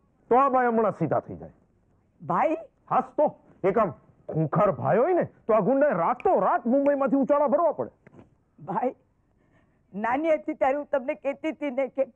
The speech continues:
Speaker 2: "પપ્પા, મમ્મી, મારી જોડે રમવા એક ભાઈ આપો." એક ભાઈ આપો. પણ ત્યારે, અને હવે ભાઈ, અને ભાઈ હવે ક્યારે મોટો થાય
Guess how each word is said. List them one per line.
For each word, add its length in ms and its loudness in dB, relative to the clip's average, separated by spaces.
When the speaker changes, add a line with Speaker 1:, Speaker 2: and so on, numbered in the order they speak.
Speaker 2:
"પપ્પા, 380 -2
મમ્મી, 340 -2
મારી 320 -2
જોડે 260 -4
રમવા 360 -2
એક 200 -2
ભાઈ 300 -2
આપો." 440 -2
એક 220 -2
ભાઈ 300 0
આપો. 280 0
પણ 180 -2
ત્યારે, 260 2
અને 120 -4
હવે 260 0
ભાઈ, 460 -4
અને 160 4
ભાઈ 320 0
હવે 220 0
ક્યારે 400 0
મોટો 440 0
થાય 300 -4